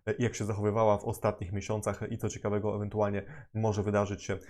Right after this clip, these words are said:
w przyszłości. Tak jak zachęcam często do tego, żeby tą ramę czasu sobie wydłużyć, ogr-, obserwując wykresy,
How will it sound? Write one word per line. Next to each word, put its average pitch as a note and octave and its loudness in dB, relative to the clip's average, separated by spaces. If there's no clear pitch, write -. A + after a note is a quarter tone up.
w G#2+ -2
przyszłości. B2 0
Tak A2 2
jak G2+ 0
zachęcam G#2+ -4
często G2+ -4
do A2 2
tego, G#2+ 4
żeby G#2 2
tą G2+ 0
ramę G#2 2
czasu G#2+ -2
sobie G2+ -4
wydłużyć, G#2+ 2
ogr-, A2 0
obserwując G#2 -2
wykresy, G#2+ 2